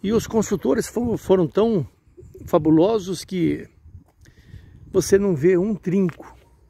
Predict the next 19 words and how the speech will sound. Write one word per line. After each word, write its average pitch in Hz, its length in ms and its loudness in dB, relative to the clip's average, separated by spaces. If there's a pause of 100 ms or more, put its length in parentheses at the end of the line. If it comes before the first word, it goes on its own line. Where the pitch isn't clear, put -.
(680)
em 165 140 4
nenhum 160 280 0
lugar 151 380 0
dessa 151 600 -6
igreja, 165 640 -4
nem, 160 220 -4 (240)
nenhum 175 220 -4
lugar 160 260 -4
dessa 156 260 -6
parede. 180 560 -6 (960)
Você 170 260 0
vê 147 420 0 (400)
trincos 180 600 -4
ou 156 160 -2
trincas. - 880 -4 (1900)
Então, 214 260 0 (340)
então 196 360 -2
fica 214 300 -8
aqui. 180 580 -2